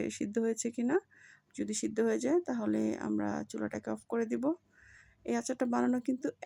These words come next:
একদম সিম্পল আর খুবই অল্প মশলা লাগে। আর এই যে দেখতেই পাচ্ছেন, এজন্য আমি এখানে কিছু সরিষা ধুয়ে নিয়েছি। খুবই সিম্পল একটা মশলা। আমি সরিষাটাকে এই মরিচগুলা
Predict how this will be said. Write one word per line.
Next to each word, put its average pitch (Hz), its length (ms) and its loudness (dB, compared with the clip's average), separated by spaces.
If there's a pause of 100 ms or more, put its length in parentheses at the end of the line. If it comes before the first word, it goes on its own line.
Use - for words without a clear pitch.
একদম 240 360 0 (140)
সিম্পল 254 360 2 (140)
আর 240 80 2 (140)
খুবই 254 340 2
অল্প 247 120 -2 (120)
মশলা 254 340 0
লাগে। 247 200 2 (500)
আর - 120 -2
এই 226 80 -2
যে 240 120 4
দেখতেই 240 380 0
পাচ্ছেন, 240 340 0 (100)
এজন্য 233 200 2 (120)
আমি 226 200 2
এখানে 233 220 2 (100)
কিছু - 180 -2 (100)
সরিষা 233 380 0
ধুয়ে 233 200 2
নিয়েছি। 240 340 4 (760)
খুবই 269 340 4 (120)
সিম্পল 269 340 4
একটা 254 180 -2 (100)
মশলা। 254 360 2 (640)
আমি 226 160 4 (140)
সরিষাটাকে 240 680 0 (680)
এই 220 120 2 (280)
মরিচগুলা 226 520 0